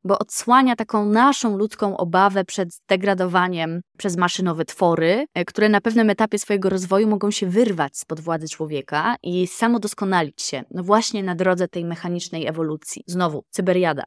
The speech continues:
Wobec robotów, które powstały na skutek procesów kształtowanych przez zupełnie inne czynniki środowiskowe,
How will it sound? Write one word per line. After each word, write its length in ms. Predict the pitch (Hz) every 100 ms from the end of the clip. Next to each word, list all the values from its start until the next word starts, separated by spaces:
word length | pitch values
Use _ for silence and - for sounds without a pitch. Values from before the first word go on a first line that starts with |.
| -
Wobec 320 | 170 247 330
robotów, 580 | 269 233 277 349 233 202
które 340 | - 202 196 190
powstały 760 | - 185 - - 262 311 294
na 140 | 208 185
skutek 460 | - 196 190 180
procesów 640 | - 180 - 196 - 175
kształtowanych 840 | - - 175 175 170 180 180 160 -
przez 340 | - 160 -
zupełnie 360 | 185 214 214 226 - 440
inne 460 | 294 226 196 160 151
czynniki 440 | - 185 175 170 180
środowiskowe, 1040 | 185 175 170 170 - - 156 151 165